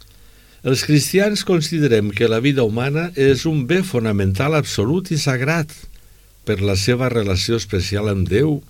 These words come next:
que la crea a imatge i semblança seva. Cada vida humana prové de Déu, li pertany,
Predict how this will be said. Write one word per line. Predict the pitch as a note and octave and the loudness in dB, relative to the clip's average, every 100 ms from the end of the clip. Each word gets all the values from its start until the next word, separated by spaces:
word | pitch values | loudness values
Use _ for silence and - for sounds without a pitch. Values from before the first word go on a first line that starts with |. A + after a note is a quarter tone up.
| - - - - - | -20 -20 -20 -20 -12
que | - F2 | -2 -2
la | D#2 | -2
crea | - F#2+ G2+ B2 C#3 | 0 0 2 0 -4
a | - | -2
imatge | E2 D2+ E2 F2 F2 A2+ C#3 | 0 0 -2 -2 -2 -4 -4
i | F#2+ | -4
semblança | - D#2+ D#2 E2 D#2+ D#2 D2 | -4 -4 -4 -4 -4 -6 -4
seva. | - D#2 C#2+ B1 - - - - - - - - - - - - - - - - - - - - | -4 -4 -6 -12 -18 -20 -20 -20 -20 -20 -20 -20 -20 -20 -20 -20 -20 -20 -20 -20 -20 -20 -20 -8
Cada | - C3+ C3+ | 0 2 4
vida | C#3+ C#3+ | 4 4
humana | B2 C3 C#3+ D3+ | 4 2 2 2
prové | D3+ B2+ C3+ | 2 2 2
de | B2+ A#2+ | 2 2
Déu, | G#2 F#2 D2+ A#1+ - - - - | 4 4 2 -4 -14 -20 -14 -2
li | G#2 F#2+ | -2 2
pertany, | F#2+ F#2 G2 E2+ C2+ | 0 0 -2 -2 -2